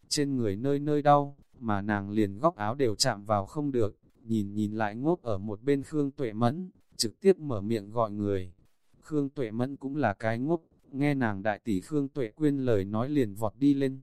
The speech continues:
không gái Lâm Uyển Uyển còn chưa tính, nhiều lần đều hướng nhà mình đại tỷ trên mặt tiếp đón đi, này nhưng đem Khương Tuệ Quyên cái mũi đều cấp khí oai, "Ngươi cào ta làm gì?"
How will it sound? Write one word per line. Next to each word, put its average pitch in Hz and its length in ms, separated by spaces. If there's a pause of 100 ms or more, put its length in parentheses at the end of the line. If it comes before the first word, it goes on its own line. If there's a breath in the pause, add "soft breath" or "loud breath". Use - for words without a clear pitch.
(240)
không 143 260
gái 127 240
Lâm 151 260
Uyển 101 260
Uyển 98 200
còn 104 240
chưa 151 220
tính, 117 380 (260)
nhiều 113 240
lần 101 240
đều 104 180
hướng 117 260
nhà 131 180
mình 101 260
đại 104 180
tỷ 101 200
trên 139 280
mặt 110 180 (920)
tiếp 196 180
đón 117 260
đi, 151 300 (280)
này 110 320
nhưng 139 240
đem 143 180
Khương 143 300
Tuệ 131 200
Quyên 143 280
cái 117 220
mũi 143 240
đều 120 180
cấp 185 260
khí 120 260
oai, 139 340 (360)
"Ngươi 139 280
cào 110 220
ta 143 220
làm 107 220
gì?" 107 420